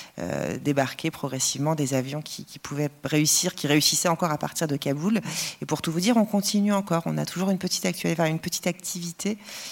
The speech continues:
parce que l'État français réussit tant bien que mal à faire partir quelques personnes, même si c'est pas, vraiment pas beaucoup. Euh, mais l'intérêt de la question que vous m'avez posée, c'est la deuxième partie, c'est concrètement, euh,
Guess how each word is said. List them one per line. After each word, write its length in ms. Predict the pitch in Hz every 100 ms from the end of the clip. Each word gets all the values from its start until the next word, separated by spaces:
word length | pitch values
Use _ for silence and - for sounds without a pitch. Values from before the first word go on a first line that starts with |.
| - -
parce 240 | - - -
que 140 | -
l'État 420 | 185 165 156 165
français 380 | 160 165 160 190
réussit 560 | 151 156 156 151 - -
tant 160 | 180
bien 160 | 175 165
que 80 | -
mal 200 | 175 190
à 60 | 160
faire 180 | 170
partir 300 | - 156 - - -
quelques 360 | - 196 185 170
personnes, 500 | 165 - - 180 190 - - - -
même 120 | 156 156
si 220 | - 165
c'est 180 | - 156
pas, 320 | 170 160 151 160 151
vraiment 220 | 151 160
pas 140 | 160
beaucoup. 320 | 147 143 - - _ - - - - -
Euh, 260 | 135 95 65 50 52 - - - - - - - -
mais 220 | 107 175
l'intérêt 340 | 170 165 180
de 80 | 196
la 80 | 170
question 340 | 165 175 -
que 60 | 185
vous 80 | 165
m'avez 220 | 165 160
posée, 240 | 156 170
c'est 160 | 196 -
la 80 | 151
deuxième 280 | 160 160 160
partie, 400 | 160 - - 214
c'est 380 | - 160 156
concrètement, 640 | 143 156 - 160 - 190
euh, 100 | 175